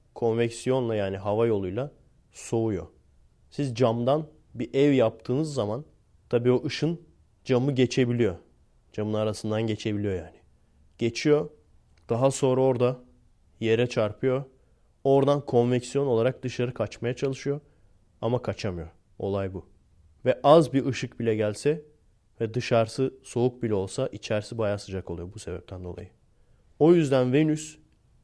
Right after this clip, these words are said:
gezegenlerin içine en sıcak olan cehennem gibi. Peki dünya nasıl? Dünyada durumlar nasıl yani?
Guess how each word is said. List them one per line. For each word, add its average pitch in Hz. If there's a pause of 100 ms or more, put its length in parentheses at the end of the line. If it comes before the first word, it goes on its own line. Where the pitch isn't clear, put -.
(180)
gezegenlerin 120
içine 117
en 120
sıcak 107
olan 90
cehennem 113
gibi. 90 (800)
Peki 135
dünya 160 (340)
nasıl? 120 (920)
Dünyada 120
durumlar 120
nasıl 95
yani? 95